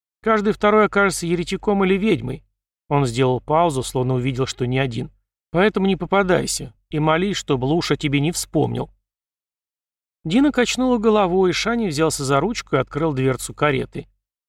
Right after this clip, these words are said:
Когда он уже выскочил на улицу, Дина высунулась за ним и тихо спросила: «Послушай, все, что было между нами, это для тебя важно?» Шани пожал плечами, поправил отороченный серебристым мехом капюшон.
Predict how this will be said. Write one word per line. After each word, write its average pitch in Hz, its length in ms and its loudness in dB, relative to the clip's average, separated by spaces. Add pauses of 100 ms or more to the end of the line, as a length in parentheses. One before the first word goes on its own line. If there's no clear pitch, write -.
(560)
Когда 143 320 2
он 143 140 4
уже 135 200 2
выскочил 135 520 -2
на 135 180 4
улицу, 143 480 -2
Дина 135 260 0
высунулась 131 460 -4
за 127 140 -2
ним 135 180 0
и 131 60 -4
тихо - 280 -8
спросила: - 640 -6 (840)
«Послушай, 160 500 -6
все, - 160 -6
что 165 200 -4
было 147 220 0
между 127 300 -4
нами, 127 280 -2
это - 140 -12
для - 120 -8
тебя 131 260 0
важно?» 175 420 -2 (800)
Шани 269 320 2
пожал 123 360 0
плечами, 233 640 -2
поправил 185 540 0
отороченный 151 580 0
серебристым 139 720 -2
мехом 127 380 0
капюшон. - 600 -2